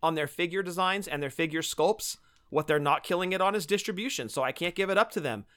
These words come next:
They are listening to the fans more on what we want, i e their fan favorite series that they're putting out. But distribution, it needs to be addressed. It's gotta be fixed. So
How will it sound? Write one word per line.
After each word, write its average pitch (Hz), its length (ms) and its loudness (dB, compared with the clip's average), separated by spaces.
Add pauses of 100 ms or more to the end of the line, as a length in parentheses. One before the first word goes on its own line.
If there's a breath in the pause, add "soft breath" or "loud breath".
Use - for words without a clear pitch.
(180)
They 175 220 4
are 170 240 8
listening 202 360 0
to 180 100 -4
the 175 80 -2
fans 175 440 -2
more 160 580 4 (220)
on 160 160 4
what 160 120 4
we 160 100 2
want, 156 320 2
i 147 120 8
e 160 280 -2
their 139 240 2
fan 143 300 0
favorite 139 360 0
series 175 380 -2
that 175 100 -4
they're 180 120 -2
putting 180 280 -2
out. 196 260 4 (520 soft breath)
But 156 240 4
distribution, 151 880 2
it 151 180 0
needs 156 360 -2
to 160 80 -2
be 147 160 -2
addressed. 135 400 0
It's - 120 -12
gotta 139 280 4
be 123 100 -4
fixed. - 400 -4
So 131 540 -2